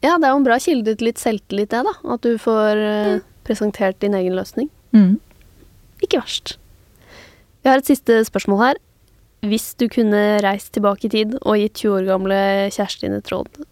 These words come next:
Speaker 1: hva ville det vært?
Speaker 2: Nei, det må være å, eh, være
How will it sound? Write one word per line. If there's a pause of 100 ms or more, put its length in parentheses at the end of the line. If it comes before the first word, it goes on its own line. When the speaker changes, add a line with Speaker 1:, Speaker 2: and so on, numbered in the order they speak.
Speaker 1:
hva
ville
det
vært? (1500)
Speaker 2:
Nei,
det
må
være
å,
eh, (120)
være